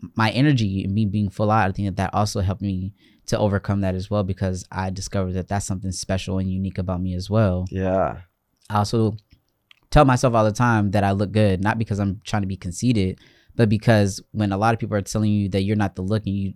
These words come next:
Speaker 1: and you don't fit, I need to know that, I know, I need to know that I fit and that I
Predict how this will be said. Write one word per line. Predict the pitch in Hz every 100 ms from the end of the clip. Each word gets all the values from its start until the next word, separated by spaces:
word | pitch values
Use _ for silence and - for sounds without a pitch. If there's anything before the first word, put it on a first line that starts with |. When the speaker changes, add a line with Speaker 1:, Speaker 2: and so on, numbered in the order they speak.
| -
Speaker 1:
and | 98
you | 95
don't | 95 85
fit, | - 135 117 - _ _ _ _ _ _ _ _ _
I | -
need | 120 110
to | 110
know | 107
that, | 98 90 -
I | 110
know, | 120 -
I | 120
need | 123
to | -
know | 107
that | 98 98
I | 104 104
fit | 101 101 - -
and | 98 98
that | 95 95
I | 98 101 98 95 95